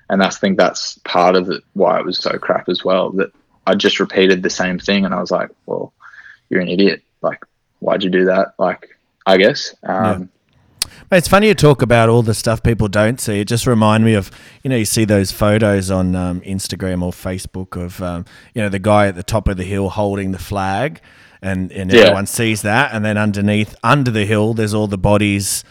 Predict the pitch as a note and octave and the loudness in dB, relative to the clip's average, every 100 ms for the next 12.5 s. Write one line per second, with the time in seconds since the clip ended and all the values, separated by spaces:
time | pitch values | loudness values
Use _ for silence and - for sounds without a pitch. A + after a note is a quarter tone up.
0 | _ - G2 G2+ - A#2 - G2 G2 A2+ | _ -10 -8 -2 0 0 0 -2 -4 0
1 | G#2+ G2+ - G#2+ G#2 A2+ A#2 A2 A2 C3 | 0 0 -6 -4 -4 -4 -4 -2 0 0
2 | G2 A2 A2+ A2 G#2 - G2+ G2 A2 - | 0 2 2 2 0 -4 -6 -4 -6 -6
3 | G2 - G#2+ G#2+ C3+ E3+ - A2 G#2+ G#2 | -6 -2 0 2 0 0 -2 0 2 2
4 | A#2+ A#2+ G#2+ G#2 - - - - A2+ A2 | 2 2 0 -4 -6 -14 -18 -4 0 2
5 | G2 G2 - F#2+ G#2 G2 G2 F#2+ F#2+ - | 0 -2 -2 -2 0 0 0 -2 -6 -10
6 | A2 - F#3 - - - A2 A#2 A#2 A2 | -8 -6 -6 -8 -16 -6 -2 0 0 -2
7 | G#2+ C3+ C#3+ - G#2+ G2+ G2 A#2 G2+ F#2 | 2 2 2 0 -2 -2 -4 -2 -2 -2
8 | A2+ A2 G2+ F#2+ F#2 F2 F#2+ F#2+ F2+ - | -4 -4 -4 -2 0 0 0 -2 -4 -8
9 | _ _ _ _ _ _ _ _ - C3 | _ _ _ _ _ _ _ _ 2 4
10 | G#2 B2 B2 - A#2 A2 A2+ A#2 - - | 4 2 0 -2 0 0 0 -2 -4 -8
11 | - - - - A2+ - A2 A2 G#2 A2 | -10 -12 -6 0 0 -2 -2 0 0 -2
12 | G2+ F#2+ A2+ G2+ | -2 -2 0 -2